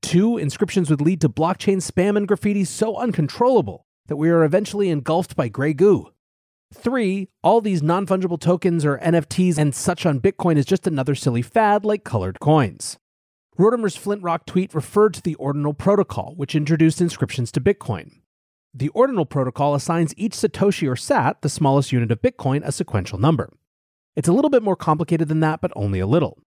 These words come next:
Once these sats are numbered and identified, users can inscribe the sat with arbitrary data, as long as the transaction doesn't exceed the four megabyte block size limit.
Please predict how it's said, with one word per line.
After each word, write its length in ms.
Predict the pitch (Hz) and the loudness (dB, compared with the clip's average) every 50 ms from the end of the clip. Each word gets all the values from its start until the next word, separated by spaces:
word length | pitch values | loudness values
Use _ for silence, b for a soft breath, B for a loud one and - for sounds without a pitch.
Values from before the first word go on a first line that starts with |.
| _ _ _ _ _ _ _ | _ _ _ _ _ _ _
Once 180 | 139 147 143 - | 0 0 2 2
these 220 | - 156 131 - | 0 -2 0 -2
sats 280 | - 156 170 175 - 175 | -2 -4 -4 -2 -2 -2
are 60 | 147 | 0
numbered 300 | 131 135 139 135 147 135 | 0 0 0 0 0 0
and 120 | 127 123 | 0 0
identified, 680 | 117 117 127 233 262 233 - - 123 117 120 120 117 | 0 0 2 2 2 2 0 0 0 0 0 -2 -2
users 240 | 143 160 165 180 - | -2 -2 0 -2 -2
can 140 | - - 156 | 0 0 0
inscribe 400 | 139 120 - - 233 208 254 196 | 0 -2 -2 -2 0 0 2 0
the 60 | 170 | 0
sat 260 | 147 - 143 135 131 | 0 0 0 0 0
with 120 | 151 147 - | -2 -4 -4
arbitrary 460 | 110 113 104 113 - - 117 117 117 | -4 -4 -6 -4 -4 -2 -2 -2 2
data, 340 | 117 208 220 202 117 - - - | 2 4 4 4 0 -2 -6 -8
as 100 | 113 113 | -6 -4
long 160 | 123 127 135 | -2 -2 0
as 80 | 131 | 0
the 60 | 135 139 | -2 -2
transaction 600 | - - 156 139 135 214 208 220 - - 160 127 | -2 -2 0 2 2 0 0 0 -2 -2 -2 0
doesn't 260 | 139 156 165 190 190 | 0 0 0 0 -2
exceed 300 | 175 - - 151 147 135 | -4 -2 -2 -2 -2 -2
the 40 | 117 | -4
four 240 | - - 170 175 | -4 0 0 2
megabyte 400 | 156 131 110 117 107 120 127 - | 2 2 0 0 0 0 -2 -2
block 220 | - 101 90 95 - | -4 -6 -6 -4 -6
size 260 | - 101 98 98 - | -6 -6 -6 -2 0
limit. 260 | 135 165 156 - - | 2 2 2 0 -2